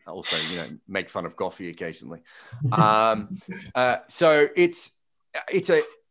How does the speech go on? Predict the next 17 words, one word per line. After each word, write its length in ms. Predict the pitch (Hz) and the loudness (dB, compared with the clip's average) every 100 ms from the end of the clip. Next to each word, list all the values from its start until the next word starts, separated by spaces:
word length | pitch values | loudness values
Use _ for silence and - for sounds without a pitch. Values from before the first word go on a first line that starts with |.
| _ 131 | _ -18
it, 120 | - _ - - _ _ _ _ _ | -18 _ -14 -14 _ _ _ _ _
it's 140 | 131 175 | 0 0
a 60 | |
really, 340 | 135 170 196 165 | 4 6 6 6
really 260 | 151 147 | 4 0
interesting 340 | 131 117 127 117 | -2 -6 -6 -2
thing 200 | 127 113 | -2 -2
because 240 | 101 101 | -6 -10
you 60 | 110 | -4
get 200 | 127 131 | -2 -2
to 80 | |
see 220 | 127 131 120 | -8 -6 -6
players 840 | - 104 101 98 92 90 - - _ _ _ _ _ _ _ _ _ _ _ | -4 -2 0 0 -2 -6 -10 -20 _ _ _ _ _ _ _ _ _ _ _
in 120 | 107 | -6
a 80 | 95 | -6
different 440 | 82 98 - 87 | -6 -10 -8 -10
light, 560 | 82 95 87 80 - | -4 -2 0 -2 -8